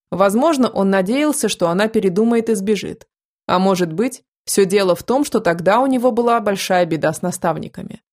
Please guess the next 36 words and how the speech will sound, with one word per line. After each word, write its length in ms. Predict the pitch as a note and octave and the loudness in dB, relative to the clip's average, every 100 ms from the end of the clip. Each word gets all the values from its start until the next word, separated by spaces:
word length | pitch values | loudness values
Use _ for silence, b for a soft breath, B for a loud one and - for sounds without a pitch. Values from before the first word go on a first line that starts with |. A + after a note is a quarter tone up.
| _ _ | _ _
Это 220 | - C#4+ C#4 | 0 0 2
потом 400 | A3+ A3 A3+ F3+ | 0 0 0 -2
уже, 280 | D#3 - - _ _ | -4 -10 -16 _ _
когда 340 | F#3 F3+ G#3 | -2 2 2
он 120 | G#3 | 2
передал 400 | G3 G#3+ G#3 G#3 | 2 0 2 2
свое 300 | G3+ - F3+ | 0 2 2
детище 460 | F3 A3+ A3+ F#3 F3 | 2 -2 -2 -4 -4
с 100 | - | -2
рук 220 | G#3 F#3 | -2 0
на 160 | F3+ F3+ | 0 0
руки 280 | F3 - F#3 | -2 -6 -6
Эйнару, 560 | E3+ E3 G3+ B3 D#3+ - _ _ _ | -4 -2 0 -2 -4 -12 _ _ _
этот 260 | G3+ A3+ | -2 0
менталист 600 | A3+ A3 A3+ A3+ D#4 D#4 | 2 2 2 2 2 0
сумел 340 | - F#3+ F#3+ A3+ | -2 0 2 0
повернуть 480 | A3 F#3+ G3+ G#3 E3 | 2 0 2 0 0
дело 320 | E3+ E3 D3+ | 0 0 -2
так, 320 | G3+ B3 - _ _ _ | -4 -4 -6 _ _ _
что 200 | - F#3+ | -2 0
драконы 460 | G3+ G3+ B3+ B3 | 2 2 2 0
сами 340 | B3 C#4 A#3 F#3 | 0 0 0 0
захотели 520 | E3 F3 E3 F#3 A3+ | -2 -4 -2 -2 -2
к 120 | C4 | -2
нему 240 | A#3+ F3 D#3 | 0 0 -2
прийти, 500 | D#3 D3+ - - - _ _ _ | -6 -8 -12 -16 -18 _ _ _
и 60 | |
он 200 | G3 A3 | 2 4
мог 200 | A3 A3 | 4 2
позволить 500 | G#3+ F3+ D#3+ F3+ B3+ | 0 0 0 0 0
себе 260 | - B3 E3+ | -2 -2 -2
выбирать. 560 | D#3+ D3+ D#3+ G1+ - - _ _ _ - | -2 -4 -6 -10 -16 -20 _ _ _ 0
Но 140 | F#3+ | 0
так 220 | G3+ G3 F#3 | 2 2 0
или 180 | D#3+ D#3+ | -2 -4
иначе, 480 | E3 - - G3 | -4 -6 -8 -14